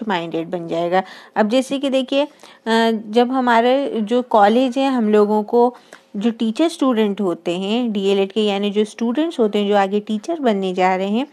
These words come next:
उनको internship पे भेजते हैं। उनको internship पे क्यों भेजते हैं? ताकि वो वहाँ पर रहें, उस environment में रहें, जाने कि कैसे पढ़ाते हैं, बच्चों को कैसे deal करते हैं।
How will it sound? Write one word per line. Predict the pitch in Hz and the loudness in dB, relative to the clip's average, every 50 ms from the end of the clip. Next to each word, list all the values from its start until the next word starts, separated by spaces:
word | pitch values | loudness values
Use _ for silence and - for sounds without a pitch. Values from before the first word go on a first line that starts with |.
| - - - - - _ - | -14 -20 -20 -20 -12 _ -4
उनको | 233 240 240 311 | -4 -2 0 0
internship | 277 247 233 226 208 254 240 240 226 - 247 226 - | 2 2 2 2 2 2 0 0 0 -2 -4 -2 0
पे | 214 196 | 0 2
भेजते | 185 190 175 160 165 - - - | 2 2 0 -2 -2 -4 -2 -2
हैं। | 208 214 | -2 -2
उनको | 233 233 269 | 0 -2 0
internship | 269 254 254 254 277 285 277 - 277 - | 0 0 0 0 -2 -2 -2 -4 -4 -4
पे | 302 | -4
क्यों | 285 - - 311 269 | -4 -2 -2 0 0
भेजते | 269 277 247 254 - 277 | 2 2 0 0 -2 -2
हैं? | 262 | 0
ताकि | - 220 226 226 240 254 | 0 0 0 0 -2 -2
वो | 262 254 | -2 -2
वहाँ | 240 233 220 214 | 0 0 0 0
पर | 214 262 254 | 2 2 2
रहें, | 233 220 214 220 233 240 | 2 2 2 2 0 0
उस | 240 240 - | -2 -2 -2
environment | 247 214 196 196 180 185 202 208 214 220 226 220 233 | -2 0 4 4 6 6 4 2 0 0 -2 -2 0
में | 240 233 | 0 0
रहें, | 214 214 220 220 220 226 - - - - - _ - | 2 2 0 0 -2 -4 -6 -10 -20 -20 -20 _ -4
जाने | 214 202 240 240 247 254 262 | 0 2 4 4 4 2 0
कि | 247 262 | -2 -2
कैसे | 226 - 240 226 220 - 240 | -2 0 0 2 2 0 0
पढ़ाते | 226 - 208 202 202 202 202 - 214 | 2 2 4 4 4 4 2 2 0
हैं, | 226 220 214 | 0 0 0
बच्चों | 226 226 226 262 262 | 0 0 -2 -4 -4
को | 254 254 | -4 -4
कैसे | 240 - 233 220 220 - 254 233 | -4 -2 -2 -2 -2 -2 -4 -4
deal | 202 185 208 214 220 220 | -2 -2 0 0 0 0
करते | 208 - 180 156 156 - - 175 | 0 0 0 0 -2 -4 -6 -8
हैं। | 185 190 202 208 | -6 -6 -6 -8